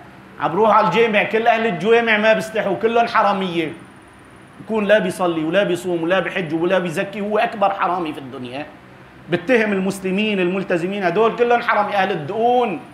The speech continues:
أعوذ بالله من غضب الله، أعوذ بالله من غضب الله.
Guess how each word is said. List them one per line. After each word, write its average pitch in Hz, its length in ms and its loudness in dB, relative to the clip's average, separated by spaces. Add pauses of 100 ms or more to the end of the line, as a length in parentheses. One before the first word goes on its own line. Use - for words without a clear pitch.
(720)
أعوذ 180 360 -6
بالله 196 400 -8
من 160 240 -10
غضب 139 240 -12
الله، 131 240 -12 (640)
أعوذ 226 380 -4
بالله 185 280 -2
من 151 180 -4
غضب 143 260 -8
الله. 139 200 -14